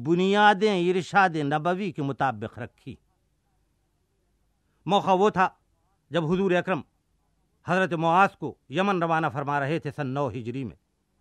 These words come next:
मुआज़ ने रुख़सत की इजाज़त ली तो अल्लाह के रसूल ने पूछा कि वहाँ जाके मुक़द्दमात के फ़ैसले कैसे करोगे? अर्ज़ किया कि या रसूल अल्लाह, कुरान की रोशनी में। इरशाद फरमाया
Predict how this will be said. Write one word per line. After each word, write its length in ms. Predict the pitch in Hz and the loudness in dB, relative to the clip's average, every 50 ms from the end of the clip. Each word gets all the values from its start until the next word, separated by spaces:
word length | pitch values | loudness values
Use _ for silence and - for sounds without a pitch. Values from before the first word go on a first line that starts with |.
| _ _ _ _ _ _ _ _ _ _ _ _ _ _ _ _ _ _ _ _ _ _ _ _ _ _ _ _ _ _ _ - | _ _ _ _ _ _ _ _ _ _ _ _ _ _ _ _ _ _ _ _ _ _ _ _ _ _ _ _ _ _ _ -8
मुआज़ 280 | 120 127 147 156 170 160 | -4 0 2 2 2 2
ने 100 | 147 156 147 | 0 -2 -4
रुख़सत 320 | 151 147 - - 180 175 | -4 -4 -4 -6 -6 -6
की 120 | - 160 147 | -6 -8 -4
इजाज़त 380 | 139 151 151 165 190 185 - | -2 -2 -2 -2 -2 -4 -4
ली 120 | 160 208 226 | -4 -4 -2
तो 80 | - 190 | -2 -2
अल्लाह 220 | 180 175 185 185 | 0 2 0 0
के 80 | 156 165 | 0 -2
रसूल 280 | 156 - 170 202 196 185 | -6 -8 -6 -6 -4 -4
ने 60 | 180 | -4
पूछा 320 | 131 139 185 196 - 202 190 | -6 -6 -8 -2 0 0 0
कि 100 | 143 170 | 0 0
वहाँ 240 | 160 160 170 180 170 | -2 0 0 0 2
जाके 260 | 160 196 208 202 190 180 | 4 4 4 2 0 -4
मुक़द्दमात 540 | 175 - - 190 160 185 190 208 220 214 | -6 -6 -4 -4 -2 0 2 2 2 2
के 80 | - 190 | -2 -6
फ़ैसले 380 | - - 226 247 - - 240 233 | -6 -4 -4 -4 -4 -6 -6 -6
कैसे 300 | 170 240 269 262 - 294 | -4 -4 -4 -4 -4 -6
करोगे? 420 | 269 - 226 208 190 151 113 85 - _ _ _ _ _ _ _ _ _ _ _ _ _ _ _ _ _ _ _ - | -4 -4 -4 -4 -4 -4 -6 -12 -18 _ _ _ _ _ _ _ _ _ _ _ _ _ _ _ _ _ _ _ -10
अर्ज़ 160 | - 151 135 | -8 -8 -6
किया 160 | - - 185 165 | -4 -2 -2 -2
कि 160 | 131 147 156 | -2 -2 -2
या 100 | 160 151 | -2 -2
रसूल 280 | 147 139 - 143 143 139 | -2 -4 -4 -6 -6 -6
अल्लाह, 220 | 143 156 202 240 | -2 2 2 2
कुरान 600 | 214 - _ _ _ - 160 156 151 165 170 170 | 2 2 _ _ _ -4 -2 0 0 0 0 0
की 120 | 139 - 139 | -4 -6 -8
रोशनी 400 | 123 123 120 - _ - 131 110 | -8 -8 -8 -10 _ -10 -12 -10
में। 100 | 87 - _ _ _ _ _ _ _ _ _ _ _ _ _ _ _ _ _ _ _ _ _ _ _ _ _ _ _ _ _ - | -12 -14 _ _ _ _ _ _ _ _ _ _ _ _ _ _ _ _ _ _ _ _ _ _ _ _ _ _ _ _ _ -2
इरशाद 360 | 170 185 175 240 254 254 185 | 0 4 6 6 6 6 4
फरमाया 340 | 208 214 208 214 240 285 | 2 2 4 6 6 6